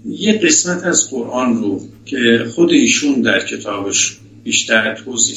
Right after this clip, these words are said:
داده، اینجا آوردم که براتون از اینجا بهتر بتونم توضیح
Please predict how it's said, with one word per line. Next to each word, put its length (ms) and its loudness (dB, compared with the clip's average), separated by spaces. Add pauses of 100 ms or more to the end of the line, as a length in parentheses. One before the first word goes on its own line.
داده، 220 -6
اینجا 280 -2
آوردم 640 0 (400)
که 420 2
براتون 760 0 (340)
از 320 0
اینجا 960 0 (240)
بهتر 720 0
بتونم 540 -8
توضیح 320 -8